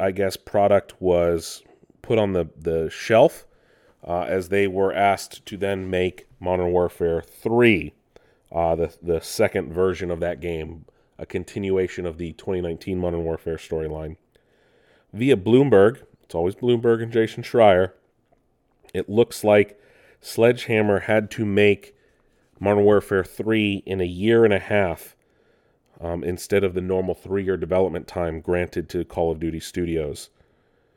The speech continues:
So it was interesting that they almost had to rush the game, which kinda explains all the bugs that have been happening. Hell, I heard they had to pull, like, half the maps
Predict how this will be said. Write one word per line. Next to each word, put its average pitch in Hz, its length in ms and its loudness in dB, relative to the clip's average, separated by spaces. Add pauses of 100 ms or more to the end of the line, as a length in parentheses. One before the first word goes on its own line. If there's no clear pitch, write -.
(340)
So 82 600 -2 (240)
it 87 60 -2
was 87 200 -2
interesting 87 720 -8
that 90 180 -2
they 85 200 -4
almost 85 300 -6
had 98 140 -4
to 85 80 -4
rush 87 360 -4
the 85 80 -6
game, 82 280 -4
which 82 220 -10
kinda 123 220 -4
explains 98 420 -4
all 85 120 -4
the 78 60 -6
bugs 80 380 -4
that 78 80 -8
have 78 80 -8
been 76 120 -10
happening. 78 420 -10 (540)
Hell, 104 180 4
I 95 100 2
heard 107 180 -4
they 104 140 -2
had 95 240 -6
to 92 60 -4
pull, 104 380 2
like, 87 180 -2
half 101 300 -2
the - 80 -4
maps 87 540 -4